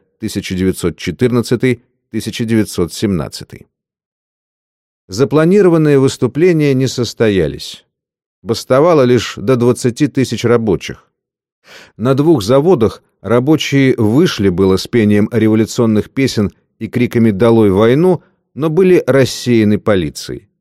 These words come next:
На Невском проспекте студенты и курсистки собирались толпами, но тоже были разогнаны. Казалось, столица успокоена, и Николай второй может спокойно отправляться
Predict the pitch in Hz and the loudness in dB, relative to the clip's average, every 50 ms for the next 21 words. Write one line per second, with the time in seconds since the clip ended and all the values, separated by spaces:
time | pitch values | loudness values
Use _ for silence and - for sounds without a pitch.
0 | _ _ _ _ _ _ _ _ _ _ _ _ _ - - - - - 131 147 | _ _ _ _ _ _ _ _ _ _ _ _ _ -20 -20 -10 -2 0 2 4
1 | 160 185 196 - - - 170 156 123 - 151 156 147 - - - 180 185 - - | 4 4 2 0 0 -2 -2 -2 0 0 2 2 2 0 -2 0 0 0 0 0
2 | - - 98 90 - - - 101 87 90 123 151 147 127 - - 104 98 104 87 | -2 -4 -4 -4 -4 -4 -4 -4 -2 0 0 0 0 0 0 -2 -2 -2 -2 -4
3 | - 101 95 87 - - 147 143 - - - 107 98 - - _ _ _ _ _ | -2 -2 -2 -2 0 0 0 -2 -2 -4 -2 -2 -2 -2 -2 _ _ _ _ _
4 | - - 120 117 131 131 131 123 120 110 - - - - 156 170 151 - - 107 | -8 -4 0 2 4 4 4 4 4 2 0 -4 -2 0 2 2 2 2 0 0
5 | 104 101 92 - _ _ _ _ _ - 143 185 180 175 - - 214 170 104 95 | 2 2 0 -2 _ _ _ _ _ -4 0 0 0 -2 0 0 2 2 2 0
6 | 92 82 95 90 87 87 101 101 101 107 85 76 73 71 71 65 - - _ _ | 0 0 2 2 2 2 2 2 2 0 -2 -2 -6 -10 -10 -14 -16 -20 _ _
7 | _ _ _ _ _ _ _ _ _ _ _ _ _ _ _ _ _ _ _ - | _ _ _ _ _ _ _ _ _ _ _ _ _ _ _ _ _ _ _ -4
8 | 110 107 127 139 139 135 120 - - - - - 131 131 131 131 120 - - 135 | -2 2 4 4 4 2 2 -2 -8 -12 -4 0 2 2 2 2 0 0 -2 -2
9 | 123 - - - 139 135 - - 113 92 85 78 78 78 76 - - - - - | -2 -2 -2 -2 -2 -2 0 2 2 2 2 2 -2 -4 -6 -8 -14 -20 -20 -6
10 | - 123 123 127 113 - 127 123 131 123 110 - - 120 110 113 135 156 156 139 | -2 0 0 0 2 2 2 4 4 4 2 0 0 2 2 4 4 4 2 0
11 | 104 95 95 120 135 131 143 123 - - - 139 131 - - - 143 160 170 170 | -2 -2 0 2 2 2 0 -2 -6 -4 0 0 0 0 0 2 2 4 4 4
12 | 165 165 151 - - 120 117 110 110 123 131 135 - - - 156 139 | 2 0 -2 -2 0 2 2 4 4 4 2 2 0 0 0 0 -2